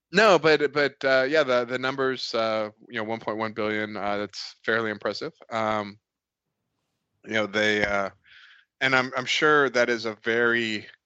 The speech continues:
high, uh, very low churn rate, right? You know, once your stuff's on Dropbox, you're kinda like, "Yeah, it's there. I'm just gonna leave my stuff there." I mean, I think I've been using it for,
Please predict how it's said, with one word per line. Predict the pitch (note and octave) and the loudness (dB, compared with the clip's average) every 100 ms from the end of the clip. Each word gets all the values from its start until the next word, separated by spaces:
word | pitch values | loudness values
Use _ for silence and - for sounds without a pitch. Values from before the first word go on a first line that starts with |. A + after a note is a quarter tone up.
| _ _ _ - | _ _ _ -16
high, | - B2+ B2 B2 A#2+ A#2 A2+ A2 - | -2 4 4 6 4 2 -2 -8 -10
uh, | A2+ A2 G#2 G#2 G2+ G2 - - | -4 -4 -4 -4 -8 -12 -14 -2
very | C#3+ C3+ B2+ | 0 2 0
low | A#2 A#2 | -2 -2
churn | - A#2+ A2+ | -2 -4 -4
rate, | F#2 E2+ | -6 -6
right? | G#2 A2+ - | -4 -4 -4
You | B2 | -6
know, | A2+ | -2
once | B2+ - | -2 -2
your | A#2+ | -6
stuff's | - A2+ A2 | -4 -4 -4
on | G#2+ | -4
Dropbox, | G#2 G#2 - G2 - - | -2 -2 -2 -4 -6 -10
you're | - | -8
kinda | G2+ | -8
like, | G#2 G#2+ | -10 -8
"Yeah, | C#3+ D#3 C#3+ | -2 2 2
it's | B2+ - | -2 -4
there. | A#2+ C#3 A#2+ | 0 4 2
I'm | G2+ | 0
just | A2 - | -8 -8
gonna | A2 A2 G#2+ | -6 -6 -6
leave | A2 A#2+ | -6 -6
my | A#2 | -8
stuff | - C3 - | -4 -6 -2
there." | C#3 G#2+ | 0 0
I | G2 | -2
mean, | G#2 G2 _ _ _ _ _ | -6 -8 _ _ _ _ _
I | G#2+ | -6
think | B2 A2+ | -6 -4
I've | A2+ A#2 | -4 -4
been | A2+ | -8
using | A#2 B2 A#2 G#2+ | -6 -6 -4 -4
it | G#2 | -6
for, | - - G2 G2+ G2 G2 | -8 -10 -6 -4 -4 -6